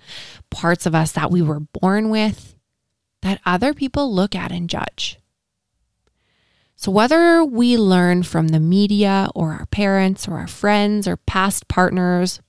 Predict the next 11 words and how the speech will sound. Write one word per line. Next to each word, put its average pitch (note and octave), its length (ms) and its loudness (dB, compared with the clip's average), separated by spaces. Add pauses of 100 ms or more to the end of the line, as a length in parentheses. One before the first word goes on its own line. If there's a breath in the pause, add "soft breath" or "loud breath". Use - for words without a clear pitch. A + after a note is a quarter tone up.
(140)
or - 160 -8 (100)
current A3 440 2
partners, F#3+ 800 2 (360 loud breath)
stepkids, A#3 760 0
stepkids' A#3 440 -2
other G#3+ 200 0
parent, G#3 400 0
whoever G#3 520 2
it F3+ 80 0
might E3+ 220 -4
be, - 260 -10